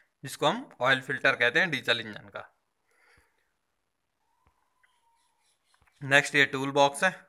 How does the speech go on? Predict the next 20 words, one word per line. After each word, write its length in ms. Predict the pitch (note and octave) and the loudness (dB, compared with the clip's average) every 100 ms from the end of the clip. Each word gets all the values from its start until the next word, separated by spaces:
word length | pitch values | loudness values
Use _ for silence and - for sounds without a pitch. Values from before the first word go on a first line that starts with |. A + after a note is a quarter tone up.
| _ _ _ _ _ - | _ _ _ _ _ -6
और 160 | B2+ | -4
ये 120 | B2+ C3 | 2 4
आप, 260 | B2 - B2+ - C3 | 4 2 -20 -6 2
आपको 300 | C3 - C3+ | 2 0 -2
रेडिएटर 400 | B2+ B2+ B2 B2+ | 0 0 -6 -2
फैन 240 | C#3 D#3+ - - _ _ _ _ - | 0 0 -2 -20 _ _ _ _ -12
डिस्कस 360 | C3+ - C3 | -10 -4 -4
कर 140 | - B2+ | -2 -2
चुके 280 | C#3 C3+ D3+ | -2 0 0
हैं 60 | |
हम, 80 | - - _ B2+ | 0 -6 _ -8
रेडिएटर 440 | C3 B2 - C3+ | -6 -6 -8 -8
फैन 280 | - C3+ D#3+ | 2 2 2
है, 60 | F3+ _ _ _ _ - | -4 _ _ _ _ 4
क्रैंकशाफ्ट 680 | C3+ D3 C#3+ D#3+ D3+ D3 | 6 6 4 6 6 4
है, 80 | F3 - _ _ _ _ _ _ _ _ _ _ _ - - _ - | 0 0 _ _ _ _ _ _ _ _ _ _ _ -20 -20 _ -6
टू 120 | C#3+ | -4
पोस्ट 340 | C#3+ D3 D3 | 2 2 2
लिफ्ट 300 | D#3 D3+ D3+ | 0 0 2
है। 100 | F3+ | 0